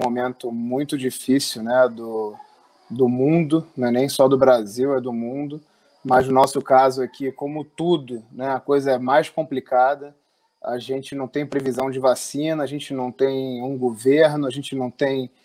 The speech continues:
uma direção, a gente não tem nada, né? A gente tá uma nau à deriva completa.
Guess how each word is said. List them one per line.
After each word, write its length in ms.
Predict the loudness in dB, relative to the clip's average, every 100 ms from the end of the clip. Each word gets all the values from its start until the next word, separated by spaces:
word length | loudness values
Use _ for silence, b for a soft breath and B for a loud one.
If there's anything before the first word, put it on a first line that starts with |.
| _ _
uma 220 | -2 0
direção, 880 | 2 4 2 2 0 2 4 2 -2
a 40 |
gente 200 | -8 -10
não 100 | -10
tem 220 | -6 -6 -4
nada, 500 | -2 2 2 0 -10
né? 120 | -10
A 20 |
gente 240 | -12 -14
tá 180 | -2 0
uma 260 | 2 0 0
nau 320 | 0 2 4
à 40 | 2
deriva 560 | -2 -4 -4 -4 -6
completa. 800 | -8 -10 -8 -2 0 0 -4